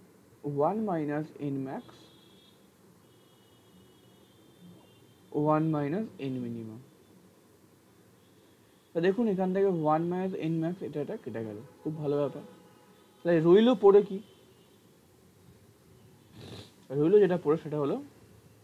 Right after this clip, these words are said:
আচ্ছা, এখান থেকে কিছু কাটাকুটি কি যাবে?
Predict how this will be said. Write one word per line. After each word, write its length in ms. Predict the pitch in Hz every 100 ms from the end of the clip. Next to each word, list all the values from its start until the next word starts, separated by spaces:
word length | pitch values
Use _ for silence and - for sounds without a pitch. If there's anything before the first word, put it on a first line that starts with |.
| - _ - _ - _ - _ - _ _ - - _ _ -
আচ্ছা, 160 | 175
এখান 320 | 120 170 233 226
থেকে 180 | 233
কিছু 220 | 226 214 226
কাটাকুটি 480 | 185 190 196 208
কি 120 | 208 202
যাবে? 360 | 175 196 208